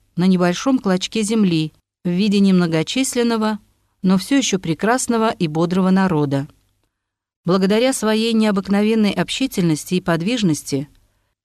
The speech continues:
гелики издавна успели породниться со всеми соседскими народами. И потому встретить теперь геляка без примеси монгольских, тунгусских или аинских элементов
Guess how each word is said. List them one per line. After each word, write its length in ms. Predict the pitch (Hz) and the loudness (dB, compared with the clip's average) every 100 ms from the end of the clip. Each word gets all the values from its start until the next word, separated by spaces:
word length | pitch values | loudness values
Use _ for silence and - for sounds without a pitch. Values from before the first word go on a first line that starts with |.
| _ | _
гелики 580 | 180 202 208 196 277 302 - | -2 0 0 0 0 2 -2
издавна 480 | 240 214 220 208 | -4 0 2 2
успели 420 | 196 185 262 262 233 | 0 -2 -4 -2 0
породниться 680 | 214 190 185 262 294 - 262 | 0 0 2 2 0 -2 -4
со 200 | - 190 | -2 -4
всеми 300 | - 277 277 | 0 2 2
соседскими 640 | - 175 - 214 - 214 | 2 -2 -2 -4 -2 2
народами. 640 | 214 202 151 143 135 135 - _ _ _ _ | 2 2 0 2 2 0 -6 _ _ _ _
И 80 | 190 | -4
потому 400 | 214 214 240 294 | -2 0 4 2
встретить 480 | - 220 233 214 196 | 2 -4 -2 -4 -4
теперь 280 | 190 214 | -4 -2
геляка 680 | 190 196 190 190 196 165 156 - _ _ - | 0 2 2 0 0 0 -2 -8 _ _ -4
без 200 | 196 190 | -4 -2
примеси 460 | 202 202 170 - | -2 0 0 0
монгольских, 720 | 180 175 180 208 185 - 147 | 0 2 2 0 -2 -4 -8
тунгусских 800 | - 180 180 180 - - 147 - _ _ _ _ | -2 0 2 0 -4 -4 -6 -8 _ _ _ _
или 260 | 190 185 - | 0 0 2
аинских 720 | 180 208 196 175 - 160 - | 2 2 2 0 -2 -6 -2
элементов 760 | 160 165 185 269 269 147 - | 0 2 2 2 0 -6 -6